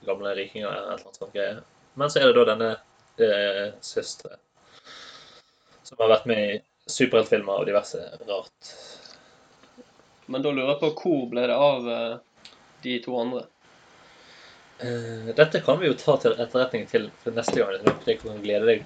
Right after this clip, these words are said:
Speaker 1: til, der vi skal
Speaker 2: Det tror jeg vi må
Speaker 1: følge opp
Speaker 2: gjøre.
Speaker 1: med saken.
Speaker 2: Vi får ta en liten,
Speaker 1: Hvor ble det av
Speaker 2: eh,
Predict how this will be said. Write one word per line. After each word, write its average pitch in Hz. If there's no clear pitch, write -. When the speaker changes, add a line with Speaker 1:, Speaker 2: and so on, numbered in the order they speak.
Speaker 1:
til, -
der 107
vi 110
skal -
Speaker 2:
Det 143
tror 147
jeg 139
vi 127
må 120
Speaker 1:
følge 120
opp -
Speaker 2:
gjøre. 127
Speaker 1:
med 117
saken. 113
Speaker 2:
Vi 143
får 147
ta 165
en 143
liten, 135
Speaker 1:
Hvor 135
ble 123
det 120
av 120
Speaker 2:
eh, 120